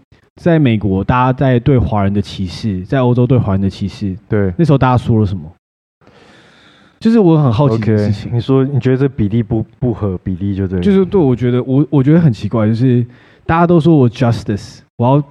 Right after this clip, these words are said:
Speaker 1: 对这个事情发声，可是当初那么多的歧视在全世界发生的时候，为什么都没人敢出来说话？
Speaker 2: 有啊，林书豪出来说话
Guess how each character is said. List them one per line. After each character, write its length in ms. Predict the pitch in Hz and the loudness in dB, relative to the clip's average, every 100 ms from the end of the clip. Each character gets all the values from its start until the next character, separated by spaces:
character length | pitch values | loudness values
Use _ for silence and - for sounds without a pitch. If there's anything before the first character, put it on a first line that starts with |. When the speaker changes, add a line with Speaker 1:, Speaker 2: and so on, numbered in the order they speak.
| - - | -8 -2
Speaker 1:
对 140 | 147 | 0
这 80 | 131 | 0
个 80 | 123 | 0
事 60 | |
情 120 | 117 101 | -2 -4
发 220 | 101 101 | -4 -4
声， 200 | - 104 | -6 -4
可 80 | 143 | -2
是 60 | |
当 180 | 160 175 | 0 -2
初 320 | 165 180 175 - _ _ 202 | 2 2 2 -2 _ _ -2
那 80 | |
么 120 | 185 151 | 0 2
多 160 | 170 | 2
的 60 | 143 | 2
歧 220 | - 135 | -2 -4
视 160 | - 143 | -4 0
在 140 | 151 | 0
全 180 | - 120 | 2 0
世 160 | 110 | 0
界 80 | 135 | -2
发 220 | 127 117 | 0 -2
生 100 | 113 | 0
的 60 | 117 | 0
时 100 | 107 | 2
候， 80 | 123 | 2
为 80 | 135 | 2
什 80 | |
么 60 | 110 | 2
都 100 | 113 | 0
没 120 | 113 | 0
人 100 | 101 | 0
敢 160 | 95 90 | -2 -4
出 120 | 98 | -4
来 100 | 87 | -4
说 180 | 90 82 | -4 -8
话？ 180 | 87 82 _ _ _ _ _ _ _ _ _ _ _ _ - | -10 -14 _ _ _ _ _ _ _ _ _ _ _ _ -10
Speaker 2:
有 120 | 107 | -4
啊， 220 | 110 110 | -2 -2
林 160 | 107 104 | -4 -6
书 160 | 104 107 | -6 -6
豪 240 | 98 92 | -6 -8
出 100 | 95 | -8
来 80 | 95 | -10
说 160 | 92 | -10
话 200 | 85 87 | -12 -14